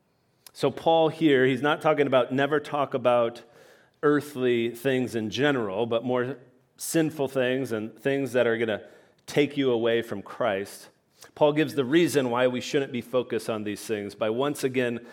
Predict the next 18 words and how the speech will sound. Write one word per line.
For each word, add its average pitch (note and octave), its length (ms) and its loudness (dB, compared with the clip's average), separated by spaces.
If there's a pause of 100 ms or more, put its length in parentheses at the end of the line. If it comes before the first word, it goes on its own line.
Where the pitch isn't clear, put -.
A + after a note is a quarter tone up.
(160)
grounding B2+ 680 0
it G#2 260 -8 (400)
in B2+ 120 -2
our A#2 120 0
new B2+ 180 4
identity G#2+ 580 0 (360)
in G#2+ 120 -6
Christ. - 520 -10 (840)
So - 160 -2
he B2+ 80 2
says B2+ 440 4 (320)
there B2 160 4
in A#2+ 80 0
verse A#2+ 260 -2
three, G2+ 240 -2 (280)
"For C#3 160 2
you D3 240 0
died, A2+ 540 0